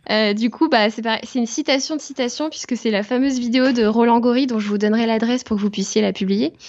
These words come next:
Euh, c'est, euh, enfin, le lien pour que les gens puissent y aller. Euh, et du coup, il parle de, de Walter Benjamin, qui était, qui était un philosophe et, et, euh,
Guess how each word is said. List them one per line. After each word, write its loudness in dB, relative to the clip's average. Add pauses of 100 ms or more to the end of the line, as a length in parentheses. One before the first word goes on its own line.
(540)
Euh, 2
c'est, 2
euh, 0
enfin, 2
le 6
lien 4
pour -8
que -18
les 2
gens 0
puissent -10
y -2
aller. -2 (560)
Euh, 2
et 2
du 0
coup, -2
il 4
parle 2
de, 0
de -2
Walter 0
Benjamin, 2 (340)
qui -6
était, 0
qui -6
était -2
un 0
philosophe 0
et, 0
et, 0
euh, 0